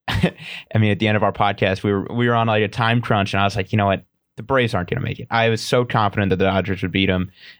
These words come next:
and so we didn't even talk about the Braves even being in the World Series, and then they go out and win it. So that's very impressive. <laughs>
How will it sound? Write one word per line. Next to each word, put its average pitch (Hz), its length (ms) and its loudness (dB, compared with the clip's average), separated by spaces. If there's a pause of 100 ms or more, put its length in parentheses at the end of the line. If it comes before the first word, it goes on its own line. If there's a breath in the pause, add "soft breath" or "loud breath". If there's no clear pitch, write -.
and 98 220 2
so 107 100 -2
we 107 80 2
didn't 120 160 2
even 110 160 2
talk 117 240 0
about 101 180 0
the 98 60 -2
Braves 98 320 2
even 101 200 2
being 139 280 0
in 113 80 0
the 95 80 0
World 95 220 0
Series, 98 500 0
and 104 80 2
then 104 120 2
they 101 100 2
go 101 160 4
out 92 180 2
and 90 140 -4
win 95 180 2
it. - 160 0 (360 loud breath)
So - 180 -2
that's 107 140 -2
very 104 200 2
impressive. 95 640 0 (320)
<laughs> - 80 2